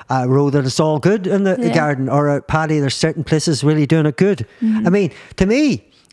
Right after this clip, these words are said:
Speaker 1: um, there's festivals out there now, the policies for, uh, you know, the whole green environmental thing, the policies to keep people safe, the policies, you
Speaker 2: Yeah.
Speaker 1: know, for the safety of the stages, as you know, the safety of the equipment, policies for the safety of the artists coming in, and all these things.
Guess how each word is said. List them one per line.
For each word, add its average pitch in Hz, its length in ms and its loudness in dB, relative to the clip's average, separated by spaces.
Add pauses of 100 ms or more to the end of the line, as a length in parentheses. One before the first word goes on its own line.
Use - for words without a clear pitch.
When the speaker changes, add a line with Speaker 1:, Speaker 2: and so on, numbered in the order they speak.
Speaker 1:
um, 151 320 0 (240)
there's 147 160 0
festivals 170 420 0
out 151 160 0
there 143 160 0
now, 139 160 0
the 127 80 -2
policies 143 580 -4
for, 117 360 -2
uh, 117 280 -2
you 123 80 0
know, 127 80 0
the 120 80 0
whole 131 120 0
green 131 340 2
environmental 123 600 0
thing, 139 240 -2
the 113 80 -4
policies 131 500 -2
to - 80 -8
keep - 160 -8
people 107 160 -12
safe, - 380 -2
the 120 80 -4
policies, 131 540 -2
you 220 80 0
Speaker 2:
Yeah. - 60 2
Speaker 1:
know, 131 120 2
for - 140 -8
the 101 60 -6
safety 127 340 -2
of 110 80 -2
the 113 80 -6
stages, 139 540 0
as 139 140 -2
you 143 60 0
know, 139 120 2
the 120 80 -2
safety 120 380 -4
of 98 60 -4
the 107 60 -10
equipment, 151 500 -2 (260)
policies 131 400 -4
for 123 140 -6
the 113 120 -4 (160)
safety 143 320 0
of 104 60 -2
the 120 80 0
artists 147 320 0
coming 156 280 0
in, 151 140 0
and 127 120 -2 (120)
all 233 240 0
these 180 240 0
things. 147 320 0